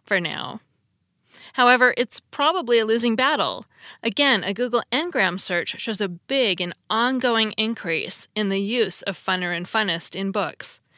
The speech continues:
starting around nineteen eighty. In the end, I've come to believe that there is a fun continuum.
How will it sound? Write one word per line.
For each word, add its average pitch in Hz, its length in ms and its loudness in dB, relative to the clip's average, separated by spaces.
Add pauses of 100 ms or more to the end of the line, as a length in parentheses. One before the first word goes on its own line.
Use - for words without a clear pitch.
(220)
starting 175 420 2
around 175 200 0
nineteen 170 360 -4
eighty. - 480 -2 (1300)
In 294 140 2
the 311 140 0
end, 185 420 2 (220)
I've 240 180 4
come 330 200 -2
to 339 100 -2
believe 180 400 0
that - 120 0
there 175 140 2
is 175 140 0
a 170 100 0
fun 233 580 2
continuum. 165 840 -4